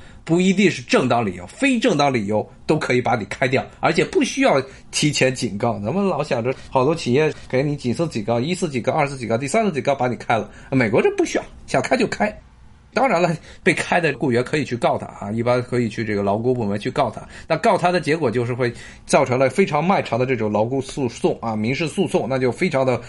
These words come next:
漫长了啊。所以呢，很多的雇员，特别是这些制造业的雇员，尤其是制造业从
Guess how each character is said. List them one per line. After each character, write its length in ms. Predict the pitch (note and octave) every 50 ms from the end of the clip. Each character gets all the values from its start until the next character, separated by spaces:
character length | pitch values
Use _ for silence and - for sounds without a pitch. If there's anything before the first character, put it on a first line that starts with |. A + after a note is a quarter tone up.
| -
漫 220 | - G3+ G3+ F3 C3+
长 200 | - - A#2 -
了 60 | - -
啊。 260 | - A2 G#2+ A2 A#2
所 200 | - - E3 G3
以 80 | A#3 F3
呢， 160 | C#3+ C#3 C#3 - - -
很 340 | - - - E3 D3 C#3+
多 160 | C3+ E3 G3 G3
的 140 | F3+ E3
雇 220 | D3+ - G3+ E3+ C3
员， 340 | A2 G2+ G#2+ G2+ F2 A2 -
特 200 | - - C4 G#3+
别 160 | C#3+ D3 D3+
是 180 | C#3+ - D#3+ C#3
这 220 | C#3+ D3 C#3+ C3
些 600 | A#2+ - C3 C3 C3 C3 C3 B2+ B2+ C3 C3 C3 B2+ - - - - - - - -
制 160 | - - E3
造 180 | C#3 C#3 B2+ B2
业 140 | B2 A#2 A2
的 120 | G#2+ G#2
雇 220 | G#2 - C3 A2+
员， 320 | G2+ G2 F#2+ G2 G2 G2+ G#2+ -
尤 120 | A2 A2+
其 160 | A2+ C3+ C3
是 100 | A#2+ B2+
制 160 | A#2+ - C3+
造 160 | B2 B2 A#2 A2+
业 160 | A2+ A2 G#2
从 240 | - - A2 A2+